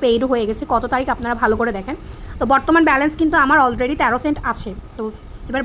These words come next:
ভাবেন যে পরিমাণ আর্নিং করা যাচ্ছে, কি বলবো আমি। তো first of all আমি বলবো, আপনি প্রথমে হাতের ডান পাশে উপরে যে তিনটা সাদা দাগ আছে, এই সাদা দাগের মধ্যে একটা ক্লিক দিবেন। ক্লিক দেওয়ার পর এখানে যে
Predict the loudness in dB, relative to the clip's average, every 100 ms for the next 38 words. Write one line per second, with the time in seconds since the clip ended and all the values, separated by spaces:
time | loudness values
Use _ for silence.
0 | -4 -2 0 0 0 0 0 0 0 2
1 | 2 2 0 -4 -4 -2 -2 -2 0 -2
2 | -6 -16 -20 -12 -8 -4 -2 0 2 0
3 | -2 -10 -14 -14 -16 -16 -14 -6 0 0
4 | 2 4 4 2 -2 -8 -16 -10 -4 0
5 | 0 0 2 2 4 2 2 2 2 2
6 | -2 -2 0 0 0 -2 0 0 2 2
7 | 2 2 0 -2 -2 0 0 0 0 2
8 | 0 -2 -4 -4 -4 -4 -8 -10 -14 -14
9 | -10 -4 -2 2 2 2 2 2 2